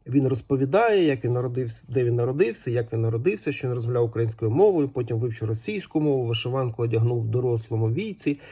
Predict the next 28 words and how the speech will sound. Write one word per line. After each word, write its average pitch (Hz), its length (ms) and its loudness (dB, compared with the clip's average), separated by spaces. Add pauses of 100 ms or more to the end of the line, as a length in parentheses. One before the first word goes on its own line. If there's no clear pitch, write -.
(180)
Ну, - 220 4 (160)
такий, 170 520 0
коротше, 135 380 0
набір 143 360 4
банальностей. 170 760 2 (420)
І 135 80 -2
тут 185 200 0
взагалі 175 440 8
є 151 260 8
така, 147 540 6 (260)
е, - 40 -4 (460)
ну, 156 220 6
ви 147 140 6
коли 160 300 8
зна-, 147 240 2
я 156 180 8
дам 147 220 6
посилання 202 500 4
в 135 80 4
описі 143 300 2
до 135 80 -2
цього 147 260 2
відео, 156 360 4
тут 113 280 -4
є 143 160 6
фотографії, 151 560 0
чесно 143 300 2
кажучи, 135 540 2